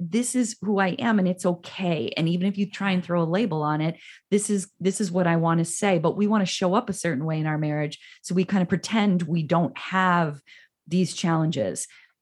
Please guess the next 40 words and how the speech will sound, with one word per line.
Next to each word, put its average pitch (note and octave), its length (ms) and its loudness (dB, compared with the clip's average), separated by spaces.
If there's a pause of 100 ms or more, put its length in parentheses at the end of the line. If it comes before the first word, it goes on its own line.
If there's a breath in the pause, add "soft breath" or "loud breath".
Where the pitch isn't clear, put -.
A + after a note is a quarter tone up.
(120)
And F3 420 0
probably A3 640 0
the D#3+ 100 -4
best, F3+ 420 -2
the, D#3 300 -2
the D#3+ 220 -4 (120)
way F3+ 280 0
that F3 120 2
I E3+ 120 0
can, D#3+ 340 -2 (300)
you D#3 140 -2
know, C3+ 300 -4
summarize F3 440 0
this D#3 140 -4
the D#3+ 60 -6
best F3+ 260 0
is D#3 120 -6
something G3+ 320 0
that D3 140 -2
we've C#3+ 160 -6
shared E3+ 240 0
a - 20 -2
lot D#3 220 0
on C#3+ 100 -2
the C#3+ 60 -2
show. D#3 440 0
We've D#3 120 -2
been E3 100 0
doing E3 200 0
it D#3+ 60 0
eleven D3+ 360 -2
years, E3 280 -2 (300 loud breath)
is D3+ 160 -6
Todd F#3+ 220 0
and F#3+ 80 2
I F3+ 60 2
have D#3 240 0
the C#3 60 -2
same E3+ 360 0
discussions, E3 640 -2